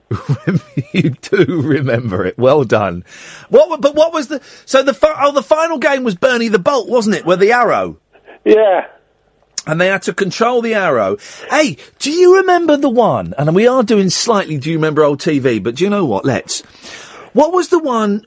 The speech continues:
Speaker 1: with, um, John Leslie? Set in s-
Speaker 2: Scavenger.
Speaker 1: Scavenger. It was set in space, wasn't it?
Speaker 2: Yeah.
Speaker 1: And he was, and he was like, um, um, a, a stormtrooper or something.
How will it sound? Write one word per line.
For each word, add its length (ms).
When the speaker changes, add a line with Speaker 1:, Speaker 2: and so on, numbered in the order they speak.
Speaker 1:
with, 480
um, 480
John 300
Leslie? 680
Set 380
in 100
s- 120
Speaker 2:
Scavenger. 420
Speaker 1:
Scavenger. 640
It 60
was 100
set 200
in 100
space, 560
wasn't 240
it? 180
Speaker 2:
Yeah. 480
Speaker 1:
And 100
he 80
was, 220
and 180
he 140
was 200
like, 240
um, 360
um, 480
a, 100
a 260
stormtrooper 920
or 80
something. 600